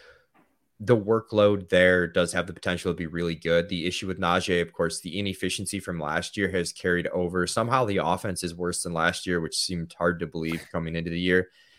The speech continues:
And with the Liz Frank and everything, he's actually playing a little bit less. And he's the type of guy, if you're gonna be that inefficient, you need him to play every down. Uh, it's difficult. I mean, I think I'd just be holding him. I called him and Derrick Henry sells after week two. You know, one went one way, <laughs> one went the other way.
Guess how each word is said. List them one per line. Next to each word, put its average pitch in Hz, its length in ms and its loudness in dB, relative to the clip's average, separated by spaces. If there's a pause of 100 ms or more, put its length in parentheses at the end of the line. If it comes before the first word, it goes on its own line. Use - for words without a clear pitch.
(200)
And 107 260 4
with 98 100 -2
the 98 80 2
Liz 104 220 4
Frank 98 300 0
and 80 80 0
everything, 90 420 0
he's 87 160 -4
actually 87 360 -2
playing 87 380 -2
a 80 60 -2
little 78 220 -4
bit 78 260 0
less. 78 320 -4
And 78 100 -12
he's 92 300 -4
the 87 80 -14
type 80 260 -2
of 80 60 -16
guy, 82 260 2
if 76 220 -2
you're 90 80 -2
gonna 87 100 -2
be 87 160 -8
that 80 220 -2
inefficient, 80 560 -8
you 82 60 -12
need 85 180 -6
him 78 60 -14
to 76 80 -16
play 78 320 -4
every 78 240 -4
down. 80 400 -2 (520)
Uh, 82 160 -2
it's - 220 0
difficult. 92 640 4 (460)
I - 300 0
mean, 139 100 6
I 127 140 8
think 165 180 0
I'd 120 160 6
just 104 160 -4
be 95 80 -4
holding 90 400 2
him. 82 200 -4
I 85 100 2
called 160 260 6
him 117 240 2
and 101 100 2
Derrick 98 280 8
Henry 95 320 2
sells 85 440 4
after 80 280 0
week 80 240 -6
two. 80 240 0
You 80 100 -2
know, 80 120 -2
one 92 280 2
went 90 220 2
one 92 200 2
way, 87 280 0
<laughs> - 20 -20
one 87 180 -2
went 87 200 -2
the 92 100 2
other 87 180 4
way. 85 360 2